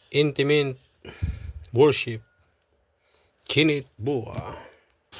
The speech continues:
Iyo. Ah, basta gumagana naman ang puy-, si Boy Pulot. For women,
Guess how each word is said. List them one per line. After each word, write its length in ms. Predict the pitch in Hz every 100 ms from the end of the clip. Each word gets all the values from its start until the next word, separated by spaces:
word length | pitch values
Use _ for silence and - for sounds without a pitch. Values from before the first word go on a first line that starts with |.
| -
Iyo. 240 | 110 98 117 - - - - - - - - - - - - - - - - -
Ah, 140 | 101 101 123
basta 260 | - 151 156 156 156 156 151 156 - - - - - - - - - 113
gumagana 460 | 123 135 147 156 151
naman 240 | 143 143
ang 140 | 139 131 127 - - _ - - - - _ _ _ _ _ _
puy-, 400 | - 127 123 101
si 220 | 110 - 117
Boy 160 | 120
Pulot. 480 | 113 120 117 151 156 - - _ _ _ - _ _ _ -
For 320 | 139 135 117
women, 880 | 110 160 175 165 160 156 156 135